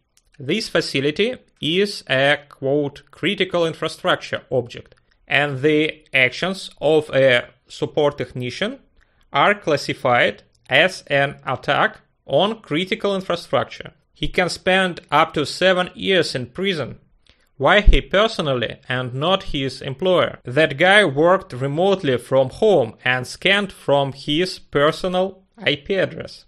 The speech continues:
A pretty crazy story, but it shows the circumstances of penetration testing or bug hunting without getting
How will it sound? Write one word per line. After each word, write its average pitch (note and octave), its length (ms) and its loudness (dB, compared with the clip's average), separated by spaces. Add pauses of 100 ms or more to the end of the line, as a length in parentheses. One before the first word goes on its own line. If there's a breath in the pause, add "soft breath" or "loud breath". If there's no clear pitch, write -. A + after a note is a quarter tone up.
(240)
A C#3+ 80 -6
pretty G#3 480 0
crazy E3 520 0
story, G3+ 420 0
but C3+ 320 2
it C3 100 -6
shows G3 500 0
the C3+ 320 -4
circumstances C#3 1080 -6
of C3+ 340 2
penetration C3 760 -4
testing F#3+ 580 -2 (140)
or B2+ 280 4
bug E3 280 2
hunting E3+ 540 0
without C3 520 0
getting D3 460 -4